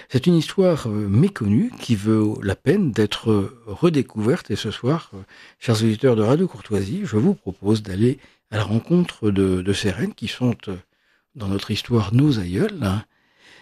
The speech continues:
Et ceci, nous allons le faire grâce à un livre passionnant qui a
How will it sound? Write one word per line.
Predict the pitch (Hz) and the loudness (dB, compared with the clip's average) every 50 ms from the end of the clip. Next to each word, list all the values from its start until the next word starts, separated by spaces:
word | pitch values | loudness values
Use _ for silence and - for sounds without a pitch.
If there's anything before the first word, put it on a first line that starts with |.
| - _ - | -20 _ -2
Et | 120 113 113 113 113 113 107 107 107 104 | 2 2 4 4 4 4 4 2 2 2
ceci, | 98 - - 101 - - 117 143 165 | 0 -2 -2 -2 0 0 2 2 4
nous | 151 123 113 104 107 | 4 4 4 4 2
allons | 113 110 120 120 | 2 2 2 0
le | 107 | 0
faire | - - 135 156 156 135 | 0 0 0 0 0 -2
grâce | - - 131 151 - - | -4 -4 -2 -2 -2 -2
à | 117 | 0
un | 101 101 110 | 0 2 4
livre | 127 165 190 185 139 113 - 107 98 90 92 101 - _ _ | 4 4 4 2 2 0 -2 -4 -6 -6 -8 -14 -20 _ _
passionnant | - 151 143 - - - 110 101 101 131 147 | -4 -4 -4 -2 0 0 2 2 2 0 -2
qui | - - - - 107 | -6 -8 -10 -10 -8
a | 98 | -8